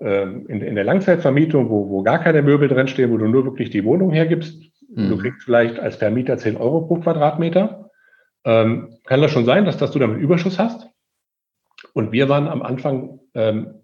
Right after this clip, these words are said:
Speaker 1: ja, sehr hungrig, sag ich mal. Wir wollten schnell
Speaker 2: Mhm.
Speaker 1: wachsen und haben uns überlegt, "Okay, wie können wir denn noch mehr Cashflow erwirtschaften, dass wir, ähm, wieder mehr einnehmen, um noch dann schneller das nächste Objekt kaufen zu können?"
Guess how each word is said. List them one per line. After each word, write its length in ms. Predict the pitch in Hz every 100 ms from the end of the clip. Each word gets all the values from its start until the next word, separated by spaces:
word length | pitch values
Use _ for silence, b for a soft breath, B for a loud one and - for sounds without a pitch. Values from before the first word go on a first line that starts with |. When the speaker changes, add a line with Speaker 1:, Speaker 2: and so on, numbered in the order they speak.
| _ -
Speaker 1:
ja, 200 | 113 113
sehr 220 | 117 110
hungrig, 340 | 165 175 175
sag 200 | 147 160
ich 120 | 151
mal. 220 | 156 160 135
Wir 80 |
wollten 240 | 113 120 117
schnell 260 | 104 98
Speaker 2:
Mhm. 40 | -
Speaker 1:
wachsen 520 | - - 214 240 B B B B B B B
und 140 | 110 107
haben 100 | 131
uns 100 | 135
überlegt, 260 | 131 135
"Okay, 300 | 139 - 147
wie 140 | 120 120
können 220 | 143 175
wir 100 | 175
denn 340 | 156 151 - - _ -
noch 200 | 117 117
mehr 220 | 135 143
Cashflow 460 | 151 151 - 180
erwirtschaften, 840 | 233 113 151 156 180 175 - 180 151
dass 220 | 123 139
wir, 380 | 139 127 123 -
ähm, 680 | 113 113 113 120 117 147 123
wieder 220 | 139 127
mehr 260 | 135 143 127
einnehmen, 360 | 147 165 160
um 140 | 139 135
noch 260 | 135 - - -
dann 340 | 120 127 - 254
schneller 320 | - 123 123
das 140 | 120 117
nächste 240 | 123 139
Objekt 420 | 110 120 - _ b b b b _
kaufen 300 | 113 104 104
zu 100 | -
können?" 380 | - 98 101